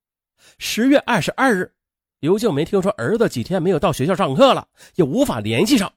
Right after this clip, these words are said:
顿时感觉情况不对劲儿了，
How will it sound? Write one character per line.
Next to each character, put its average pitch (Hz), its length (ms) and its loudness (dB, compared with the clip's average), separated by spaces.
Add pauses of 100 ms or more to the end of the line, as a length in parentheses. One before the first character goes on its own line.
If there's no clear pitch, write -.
(720)
顿 - 160 -2
时 95 240 -6 (520)
感 95 220 -6
觉 104 160 -2
情 104 240 -8
况 110 160 -6
不 101 100 -8
对 120 140 -2
劲 107 100 0
儿 139 120 0
了， 131 120 -10